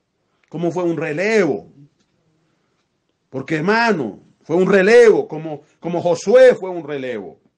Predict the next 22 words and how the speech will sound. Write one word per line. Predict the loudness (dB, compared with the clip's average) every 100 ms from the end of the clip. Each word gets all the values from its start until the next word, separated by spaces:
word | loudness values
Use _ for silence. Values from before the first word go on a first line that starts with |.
| _ _ _ _
Después | _ -8 -6
de |
que | -6
Dios | -6 -6
se | -10
llevó | -10 -10
a | -10
Moisés, | -10 -12 -12 -12 -14 -14
Dios, | -14 -14 _ _ _
Mo-, | -4 -4 -4 -8
Josué | -10 -8 0 6 6 6
fue | 2 -6
ese | -6
relevo, | -8 -8 -10 -14 -16 _ _ _ _ _
fue | -8 -6
ese | -6
instrumento | -8 -6 -4 0 2 0 -2 -8 -18 -20 _ _ _ _
para | -10 -10
que | -8
siguiera | -6 -2 2 2
el |
propósito. | 2 -4 -2 -2 -2 -6 -14 -20